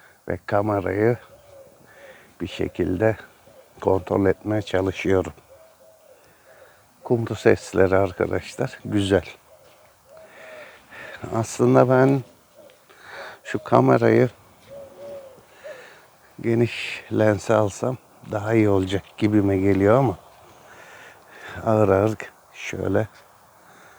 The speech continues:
bunu titretmeden gitmeye çalışıyorum. Çünkü bu kameradayken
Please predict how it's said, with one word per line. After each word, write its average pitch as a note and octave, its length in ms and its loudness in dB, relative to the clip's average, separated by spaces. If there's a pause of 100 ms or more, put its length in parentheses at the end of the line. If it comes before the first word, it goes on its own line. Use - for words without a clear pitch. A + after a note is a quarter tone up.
(560)
bunu F#2+ 220 -2
titretmeden G2+ 880 -4
gitmeye G2 460 -4
çalışıyorum. F#2 800 -6 (1000)
Çünkü G2 280 -6
bu F#2+ 200 -4
kameradayken F#2+ 880 0